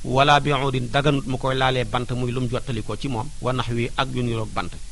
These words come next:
Ñu ne faw mu ne, "Ha ilal jus and rek xaaj, min ha ca nusxa ba, al mutaallimu aji jàng ji fii ca moom." Su fekkee ne nag dafa manqué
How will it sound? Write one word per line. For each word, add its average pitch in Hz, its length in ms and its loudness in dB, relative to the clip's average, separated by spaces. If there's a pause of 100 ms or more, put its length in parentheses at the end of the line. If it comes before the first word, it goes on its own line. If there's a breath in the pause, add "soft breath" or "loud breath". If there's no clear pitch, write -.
(460 loud breath)
Ñu 139 60 2
ne 156 120 4
faw 156 300 4 (300)
mu 139 120 2
ne, 139 80 4
"Ha 143 180 6
ilal 147 280 2
jus 147 140 0
and 135 160 0
rek 139 160 2
xaaj, 120 220 2 (400)
min 143 260 2
ha 143 140 4
ca 151 140 0
nusxa 151 360 2
ba, 113 160 0 (400)
al 139 160 6
mutaallimu 135 880 2
aji 135 180 -2
jàng 120 300 0
ji 113 120 -4
fii 117 280 -2
ca 127 140 -4
moom." 87 180 -4 (400 loud breath)
Su 147 100 -2
fekkee 156 320 2
ne 147 80 4
nag 143 140 0
dafa 143 200 0
manqué 143 540 4